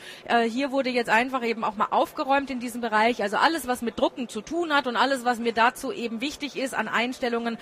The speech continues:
bekomme ich auch eben direkt hier eingeblendet. Ich kann eben einige Optionen noch, äh, verwenden und so weiter.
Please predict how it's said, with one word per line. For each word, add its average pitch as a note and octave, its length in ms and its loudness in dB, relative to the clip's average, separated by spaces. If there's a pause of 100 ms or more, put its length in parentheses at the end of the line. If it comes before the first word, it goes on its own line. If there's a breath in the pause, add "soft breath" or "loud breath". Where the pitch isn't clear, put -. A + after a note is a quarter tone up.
(200 loud breath)
bekomme B3 380 2
ich B3+ 120 -4
auch - 120 2
eben A3 240 -4
direkt G#3 320 -4
hier G#3+ 160 0
eingeblendet. A3+ 760 0 (280 loud breath)
Ich G#3+ 120 -8
kann A3+ 180 2
eben A3 180 -2
einige G#3+ 320 0
Optionen A#3+ 520 0
noch, A3+ 220 -2
äh, G#3+ 440 -2
verwenden G#3+ 520 -4
und G3 140 -8
so F#3+ 120 -6
weiter. G#3+ 400 2